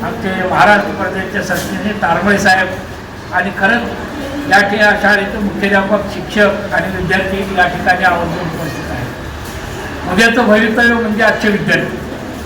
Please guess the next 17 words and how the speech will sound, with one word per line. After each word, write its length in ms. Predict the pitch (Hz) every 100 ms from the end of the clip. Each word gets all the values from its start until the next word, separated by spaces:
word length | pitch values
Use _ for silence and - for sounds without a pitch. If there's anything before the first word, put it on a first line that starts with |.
| - - - - - - - - - - -
उद्याची 300 | 185 220 226
देशाची 560 | 208 196 185 220 214 240
ताकद 380 | - - - 233
म्हणजे 320 | 233 202 214
आजचे 260 | 202 -
विद्यार्थी. 560 | 196 165 170 160 151 135 - - - - 180
त्यांना 500 | 185 220 233 233 233
एक 260 | 233 -
प्रोत्साहन 400 | 196 196 262 254
देण्यासाठी, 540 | 226 196 185 165 151 - - - -
त्यांचं 340 | - - 208 196
मनोबल 400 | 180 196 233 240
वाढवण्यासाठी 760 | 196 190 190 185 185 160 165 151 - - - - 160
राष्ट्रवादी 560 | 190 208 202 185 196
काँग्रेस 400 | 202 170 165 180
पक्षाच्या 480 | 175 185 - 185 220
माध्यमातून 680 | 202 - - 165 165 160 233